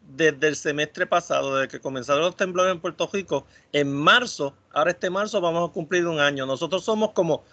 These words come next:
bebés usando esto y tuvimos que aprenderlo en la marcha, como diríamos, a golpe, porque era ahí, apréndanlo, es,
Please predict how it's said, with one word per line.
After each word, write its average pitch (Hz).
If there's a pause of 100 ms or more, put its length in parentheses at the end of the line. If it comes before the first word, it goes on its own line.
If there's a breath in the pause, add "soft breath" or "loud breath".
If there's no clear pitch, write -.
(160 soft breath)
bebés 165 (120)
usando 175
esto 208
y 185
tuvimos 165
que 214
aprenderlo 208 (320 soft breath)
en 175
la 156
marcha, 226 (120)
como 160
diríamos, 190
a 175
golpe, 160 (720)
porque 147
era 233
ahí, 220 (400)
apréndanlo, 262 (760 soft breath)
es, 190